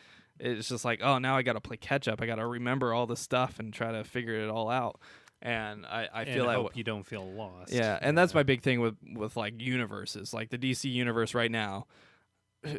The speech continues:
Speaker 1: Convergence just rubbed me so wrong, and I just wasn't interested in what they were doing there, that I dropped off almost all of the main series. Pretty much all of 'em. I can't, I can't even think of one I've been reading lately. Yeah, no.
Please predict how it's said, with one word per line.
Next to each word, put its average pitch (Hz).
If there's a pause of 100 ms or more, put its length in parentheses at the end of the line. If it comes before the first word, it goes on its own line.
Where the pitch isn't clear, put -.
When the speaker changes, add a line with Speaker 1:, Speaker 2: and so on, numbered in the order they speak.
(320)
Speaker 1:
Convergence 131
just 123
rubbed 123
me 110
so 127
wrong, 113
and 110
I 110
just 110 (100)
wasn't 123
interested 113
in 110
what 107
they 113
were 110
doing 110
there, 104 (380)
that 120
I 120
dropped 139
off 131
almost 117
all 117 (340)
of 113
the 110
main 107
series. 101 (240)
Pretty 185
much 123
all 110
of 98
'em. 98
I 107
can't, - (400)
I 117
can't 117
even 110
think 110
of 104
one 107
I've 95
been 101
reading 95
lately. 95 (720)
Yeah, 101
no. 107